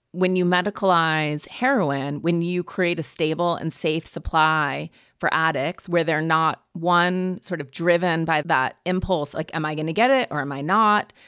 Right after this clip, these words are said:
which only seems to heighten the addictive impulse. When you can neutralize that, and then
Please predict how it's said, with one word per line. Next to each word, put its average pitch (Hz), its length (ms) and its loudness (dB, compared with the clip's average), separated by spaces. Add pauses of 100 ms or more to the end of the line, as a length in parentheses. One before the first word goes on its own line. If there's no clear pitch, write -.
(140)
which - 360 -2
only 165 280 0
seems 175 340 -4
to 175 100 -6
heighten 165 500 -2
the 156 140 -6
addictive 160 520 -6
impulse. 147 600 -6
When 185 200 0
you 180 80 -2
can 165 420 -2
neutralize 165 760 0
that, 143 420 -2 (400)
and 165 800 0
then 175 300 0